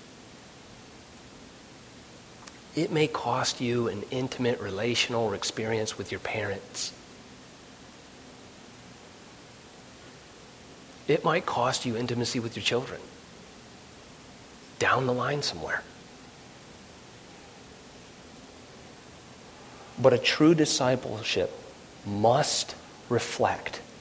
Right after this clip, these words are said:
that Christ is to be valued above everyone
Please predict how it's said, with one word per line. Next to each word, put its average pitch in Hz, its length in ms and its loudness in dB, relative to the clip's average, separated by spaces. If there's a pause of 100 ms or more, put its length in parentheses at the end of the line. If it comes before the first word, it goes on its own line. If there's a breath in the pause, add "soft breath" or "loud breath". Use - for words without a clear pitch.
(380)
that - 220 4
Christ 110 680 6
is 120 120 2
to - 80 -2
be 98 260 2
valued 101 600 6 (120)
above 95 360 4 (220)
everyone 85 560 4